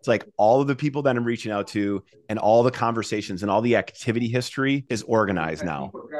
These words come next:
So I can see all of that. I can work back and forth. Everything's right there in one place. On the other end of that is deal strategy, deal pipeline, deal flow. When I'm working with someone, I'm starting to quote a job, I can move that through, like, a pipeline flow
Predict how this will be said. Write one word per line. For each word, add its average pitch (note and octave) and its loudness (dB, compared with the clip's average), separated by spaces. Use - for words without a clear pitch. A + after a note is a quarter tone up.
So A#2+ 2
I B2+ 4
can C3 2
see D3 -8
all C3+ 4
of C3 2
that. C3+ 4
I G2+ -2
can F#2+ -4
work G#2+ 0
back A2+ 4
and G#2 -2
forth. G#2+ 0
Everything's B2 -2
right G#2+ 0
there G2 0
in F2+ -2
one F2 -6
place. D#2+ -8
On A#2 0
the B2 0
other D#3 4
end B2+ 4
of G#2+ 2
that G2+ 4
is G2+ 0
deal A2+ 4
strategy, G#2 0
deal A#2+ 0
pipeline, G#2+ -4
deal G#2+ 0
flow. G2+ 0
When A#2+ -4
I'm A2+ -2
working C3 2
with B2+ 0
someone, A2+ 0
I'm G#2 -4
starting B2 4
to G#2+ 0
quote A#2 2
a - 2
job, G#2+ 2
I G#2+ -10
can F#2+ -6
move A2 -2
that A2 2
through, G#2+ -2
like, F#2+ 0
a F2+ -2
pipeline A2+ -2
flow C3+ 4